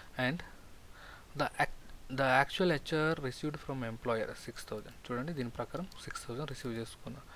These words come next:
into ట్వెల్వ్ months సెవెంటీ టూ థౌజండ్ per year. And actual rent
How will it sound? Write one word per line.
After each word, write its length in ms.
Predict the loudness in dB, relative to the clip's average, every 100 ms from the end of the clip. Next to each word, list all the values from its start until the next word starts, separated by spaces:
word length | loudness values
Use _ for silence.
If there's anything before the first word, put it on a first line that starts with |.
| -12 -12 -12 -6
into 240 | -2 0 2
ట్వెల్వ్ 240 | 4 4
months 200 | 2 0
సెవెంటీ 260 | 0 0 -2
టూ 140 | -2
థౌజండ్ 380 | -2 -2 -2 -4 -6 -2 4
per 100 | 4 2 -12 -18 -14 -4
year. 220 | 0 0 0 -10 -14 -14 -14 -12 -12 -4 2
And 180 | 4 4 -4 -14 -14 4 6
actual 340 | 6 8 8 8
rent 280 | 6 6